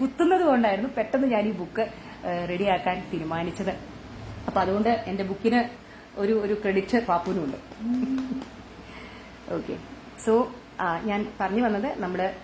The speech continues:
ആ, ആ, ഒരിക്കൽ കൂടി പറയുകയാണ്, നമ്മുടെ ബുക്കിന്റെ റോയൽറ്റി, ഈ വർഷത്തെ റോയൽറ്റി, ഈ വർഷം എനിക്ക് കിട്ടുന്ന പണം, അത് എത്രയായാലും അത് ആ ഒരു അനൗൺസ്മെന്റ് കൂടി നമ്മുടെ കൊച്ചി, കൊച്ചിയിൽ വെച്ച് ഓഗസ്റ്റ് പതിനൊന്നാം തീയതി ഞാൻ ചെയ്യുന്നുണ്ട്.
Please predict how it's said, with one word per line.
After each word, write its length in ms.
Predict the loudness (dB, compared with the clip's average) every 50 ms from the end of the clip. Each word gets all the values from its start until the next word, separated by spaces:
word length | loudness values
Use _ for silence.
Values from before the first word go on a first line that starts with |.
| -16 -18 -18 -18 -18 -18 -18 -18 -18 -18 -18 -18 -18 -2 2
ആ, 20 | 4 6 6 6 4 2 2 0 -2 -6 -10 -14 -16 -16 -18 -16 -16 -12 -8 -6
ആ, 100 | -4 -2
ഒരിക്കൽ 280 | 0 2 4 4 4
കൂടി 160 | 4 4 4
പറയുകയാണ്, 560 | 6 4 4 4 2 0 0 -2 -2 0 0 0
നമ്മുടെ 220 | 0 0 0 0
ബുക്കിന്റെ 580 | 0 -2 -2 -2 0 0 2 2 2 0 -2 0
റോയൽറ്റി, 460 | 2 2 4 4 2 2 0 -2 -4 0
ഈ 120 | 2 2
വർഷത്തെ 380 | 4 4 2 2 -2 -4 -4 -2
റോയൽറ്റി, 400 | 0 0 0 0 0 -2 -2 -4
ഈ 140 | -2 -2 0
വർഷം 320 | 0 -2 -2 -2 -4 -2
എനിക്ക് 200 | -2 -2 -2 -2
കിട്ടുന്ന 340 | -2 -2 -4 0 0 0 -2 -2 -6 -14 -16 -18 -18 2 6
പണം, 240 | 6 6 6 4 -2 -4 -10 -8 -4
അത് 100 | -2 -2
എത്രയായാലും 720 | -2 2 4 4 6 6 4 2 0 0 -2 -6 -6 -6
അത് 260 | -4 -2 -2 -2 -2 -4 -10 -16 -18 -20 -20 -18 2 6
ആ 100 | 8 8
ഒരു 180 | 8 8 8 6
അനൗൺസ്മെന്റ് 460 | 6 6 4 0 2 2 2 2 2
കൂടി 180 | 2 0 0 0
നമ്മുടെ 400 | 0 0 0 -2 -4 -4 -4 -6 -12 -16 -6 -6
കൊച്ചി, 380 | -6 -4 -2 -2 -2 -2 -2 -6 -10 -6
കൊച്ചിയിൽ 280 | -6 -4 0 2 0 2
വെച്ച് 240 | 2 0 0 0 0
ഓഗസ്റ്റ് 400 | 4 4 2 2 0 -6 -2 -2
പതിനൊന്നാം 380 | -2 -2 0 -2 -2 -2 -2
തീയതി 200 | -2 -2 -2 -2
ഞാൻ 160 | -2 -2 -2 -2
ചെയ്യുന്നുണ്ട്. 500 | -2 -2 -2 0 -2 -2 -2 -4 -4